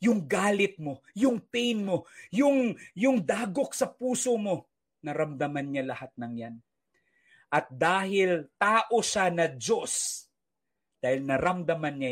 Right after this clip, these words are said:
yan, alam na alam niya kung anong gagawin niya sa'yo. Are you carrying a burden right now? God will carry that burden with you. Human and divine, he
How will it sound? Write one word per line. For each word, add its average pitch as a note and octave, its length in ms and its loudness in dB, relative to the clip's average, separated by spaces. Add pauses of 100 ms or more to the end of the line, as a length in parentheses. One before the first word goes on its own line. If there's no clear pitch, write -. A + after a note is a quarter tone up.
(120)
yan, G#2+ 100 -8 (480)
alam B2+ 480 -4
na C3+ 120 -4
alam A#2 320 -4
niya G#2 200 -10 (360)
kung A2+ 200 -4
anong A2 320 -4
gagawin G#2+ 560 -4
niya F#2+ 240 -12 (160)
sa'yo. F2+ 400 -12 (800)
Are A#2 120 -2
you B2+ 160 0
carrying C#3 480 2
a C3+ 40 -4
burden C3+ 440 0
right C3+ 280 0
now? E3+ 320 -2 (960)
God C3 480 -2
will B2 160 -4
carry C3+ 480 -2
that B2 160 -4
burden A2+ 640 -2 (160)
with G#2+ 200 -8
you. B2+ 280 -8 (760)
Human D3 760 0 (400)
and C#3+ 240 -2
divine, B2+ 480 -2 (400)
he E3 200 -6